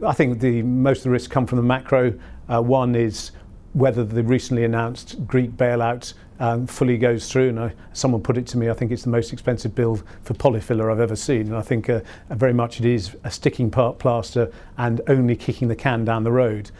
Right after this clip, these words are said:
And I think what's happening is the uh, auth-, uh, authorities in Europe recognise that Greek is in, in an insoluble position, but they just want to put in enough, uh, safeguards to make sure they can pr-, protect the rest of the market.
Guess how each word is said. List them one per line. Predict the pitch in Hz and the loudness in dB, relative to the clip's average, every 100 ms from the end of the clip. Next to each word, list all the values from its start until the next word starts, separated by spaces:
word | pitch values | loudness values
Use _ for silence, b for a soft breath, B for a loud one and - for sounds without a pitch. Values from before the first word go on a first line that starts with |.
| B B | B B
And | 139 | 0
I | |
think | - 175 | 2 2
what's | 123 - | 0 -4
happening | 135 117 120 117 | -4 -2 -2 0
is | 117 104 B B - - - 123 | 0 -2 B B -20 -20 -14 -10
the | 123 120 120 117 - - - - | 0 2 4 0 -2 -10 -18 -6
uh, | 123 117 123 B - | -2 -2 -4 B -6
auth-, | 120 - | -4 -2
uh, | 127 131 | 0 2
authorities | 139 - 160 131 123 107 | 2 4 4 4 0 0
in | 113 | 2
Europe | 123 117 117 B B - | 4 4 0 B B 2
recognise | 139 139 135 120 113 110 107 | 2 4 0 2 2 0 -4
that | 107 | -2
Greek | 123 120 - | 0 0 0
is | 110 | -2
in, | 107 113 | -2 -4
in | 165 123 | 0 2
an | 120 - | 2 2
insoluble | 143 127 143 113 104 | 0 2 0 0 -2
position, | 101 - 120 - 120 B B | -6 -2 -2 -2 -8 B B
but | - | 0
they | 123 | 2
just | 120 123 131 | 2 0 0
want | 135 | -2
to | - | -2
put | - - | -2 0
in | 113 | 0
enough, | 117 120 - - B B | 2 0 -2 -16 B B
uh, | 117 107 | -4 -4
safeguards | - 143 - 120 110 110 | 2 2 2 0 0 -2
to | - | -2
make | 123 127 | 0 0
sure | - | 0
they | 120 | 0
can | 120 123 104 - B B | 0 -2 -4 -10 B B
pr-, | - 120 - | -8 -8 -6
protect | - - 135 - | -8 0 0 0
the | 120 | 0
rest | 127 - | 0 0
of | - | -8
the | |
market. | 113 117 113 120 | -6 -8 -8 -10